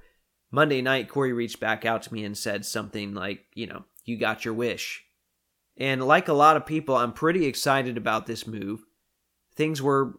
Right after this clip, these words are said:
on a bad trajectory. This feels like good news. So, um, instead of regurgitating the same press release that was already plastered all over social media,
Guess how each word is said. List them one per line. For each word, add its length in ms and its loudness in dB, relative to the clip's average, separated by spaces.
on 220 2
a 60 0
bad 260 4
trajectory. 640 -4
This 220 -4
feels 260 0
like 200 0
good 200 -2
news. 320 -6
So, 340 0
um, 240 0
instead 440 2
of 80 -2
regurgitating 880 2
the 60 -4
same 380 -2
press 380 0
release 380 -2
that 100 -2
was 140 -6
already 280 0
plastered 540 -4
all 180 2
over 220 -2
social 340 -4
media, 540 -4